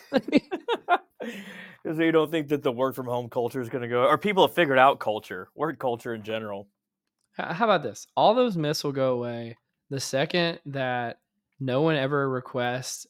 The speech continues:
Speaker 1: a colors-based personality test
Speaker 2: Yeah.
Speaker 1: at work.
Speaker 2: Yeah.
Speaker 1: Somebody's gonna request a personality <laughs> that's based in a color for the rest of h-, humankind.
Speaker 2: Um,
Speaker 1: <laughs>
Speaker 2: once again, triggered.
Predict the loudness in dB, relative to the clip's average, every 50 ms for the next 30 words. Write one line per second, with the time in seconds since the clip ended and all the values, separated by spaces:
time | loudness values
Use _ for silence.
0 | _ _ -8 -8 -8 -8 -10 -6 -2 -2 0 0 2 0 0 -2 -4 -6 -6 -4
1 | -2 -2 -2 -4 -6 -10 -10 -8 -6 -6 -4 -4 -6 -6 -4 -2 -2 -2 -2 -2
2 | -4 -4 -6 -8 -8 -6 -4 -2 -2 -2 -2 -2 -4 -4 -6 -6 -6 -6 -6 -8
3 | -8 _ _ _ _ _ _ -10 -6 -4 -4 -4 -4 -6 -8 _ _ _ _ _
4 | _ _ _ _ _ _ _ _ -8 -2 0 2 2 2 2 2 2 0 0 0
5 | 0 0 0 0 -2 -2 0 2 2 2 2 0 -4 -6 -4 -2 -2 -2 -2 -4
6 | -6 -6 -6 -4 -2 -2 -2 -2 -2 _ 0 0 0 0 -2 -8 -20 -20 _ _
7 | 2 2 2 2 4 4 4 4 4 4 2 2 2 2 0 0 2 4 4 4
8 | 2 0 -2 -4 -4 -2 0 0 0 0 0 0 0 0 -2 -6 -8 -8 -8 -8
9 | -10 _ _ -10 -4 0 2 2 2 2 0 -2 -4 -4 -4 -4 -6 -6 -10 -12
10 | -16 _ _ _ _ _ -20 -20 -20 -20 _ _ _ _ -8 -4 -4 -2 -2 -2
11 | -4 -4 -6 -10 -10 -10 -10 -12 _ _ _ _ _ _ _ -10 -10 -10 _ _
12 | _ _ _ _ _ _ _ -6 -6 -6 -6 -8 -8 -8 -8 -8 -8 -6 -6 -6
13 | -6 -6 -10 -12 -14